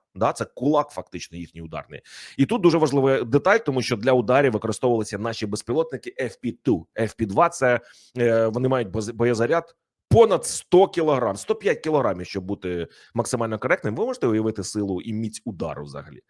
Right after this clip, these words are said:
Так, на секундочку. Я думаю, що окупанти точно змогли це все оцінити.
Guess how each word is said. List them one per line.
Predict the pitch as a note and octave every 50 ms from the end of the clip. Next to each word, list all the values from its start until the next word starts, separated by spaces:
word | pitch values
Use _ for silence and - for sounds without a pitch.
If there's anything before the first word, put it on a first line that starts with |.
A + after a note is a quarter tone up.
| _ _ - - - - - - - - - _ _
Так, | - G2 F#2+ -
на | G2+
секундочку. | - - - - F2 D#2+ D#2 - - C3
Я | D#3
думаю, | F#3 F3 D#3+
що | - -
окупанти | - - - - E3 D3+ C#3+ C#3+
точно | - - B2+ - - G#2+
змогли | F#2+ F#2 F#2+ G2 G#2+ G#2+
це | G2 - F#2+
все | - - F#2 F#2 F2+ F2 F2 F2+ - -
оцінити. | G2 - - F2 D#2 - -